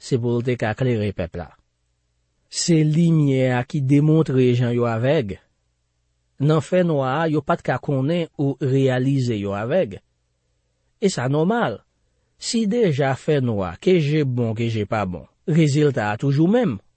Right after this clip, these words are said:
ou pa ka wè. Men, lè yo bay kouran, lè fè klè, ou kapab analize pou wè nan ki ye ta vizyon ye.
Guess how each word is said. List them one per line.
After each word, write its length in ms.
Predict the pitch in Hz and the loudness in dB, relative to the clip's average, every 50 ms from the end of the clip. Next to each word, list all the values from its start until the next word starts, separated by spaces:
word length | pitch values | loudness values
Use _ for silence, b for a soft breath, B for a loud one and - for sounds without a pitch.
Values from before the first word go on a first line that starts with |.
| _ | _
ou 160 | - 160 139 | 0 0 2
pa 140 | - 123 104 - | 0 -2 -2 -2
ka 140 | 127 147 190 | 0 0 2
wè. 220 | 226 226 - - - _ _ _ _ _ _ _ _ _ _ _ _ _ - | 2 2 0 -2 -6 _ _ _ _ _ _ _ _ _ _ _ _ _ 0
Men, 460 | 165 160 160 156 151 139 131 117 - _ _ | 2 4 6 6 4 4 2 -2 -6 _ _
lè 300 | - 139 131 131 139 143 147 | -8 -4 -2 0 2 2 4
yo 140 | 156 165 185 | 4 4 2
bay 300 | 160 170 151 143 147 139 | 2 2 2 2 2 0
kouran, 480 | - - 151 147 139 127 117 107 98 101 | 0 -2 0 2 2 0 0 -2 -4 -2
lè 160 | 127 135 143 131 - | 0 0 0 0 0
fè 160 | - 143 123 - | 0 -2 -2 -2
klè, 220 | - 135 113 101 87 80 - _ _ _ _ _ _ _ _ _ _ - | -4 -4 -4 -4 -4 -6 -10 _ _ _ _ _ _ _ _ _ _ 0
ou 80 | 170 147 | 0 0
kapab 400 | - - 139 135 151 143 131 143 147 | 2 0 0 0 0 0 2 2 0
analize 640 | 156 151 147 139 147 135 135 131 127 123 156 175 185 | 0 0 0 0 0 0 0 0 0 0 2 0 0
pou 320 | - - 151 143 135 127 | 0 -4 -6 -4 -2 -2
wè 160 | 139 170 208 196 - _ _ | 0 0 0 -2 -4 _ _
nan 160 | 156 151 139 | -2 -2 -2
ki 220 | - - 143 135 | -2 -2 -2 -2
ye 100 | 143 151 | -2 -2
ta 160 | - - 110 110 120 | -2 -4 -4 -2 -2
vizyon 320 | 123 123 120 117 113 113 127 160 | 0 0 -2 -2 -4 -4 -2 -2
ye. 140 | 185 190 98 | 0 -2 -2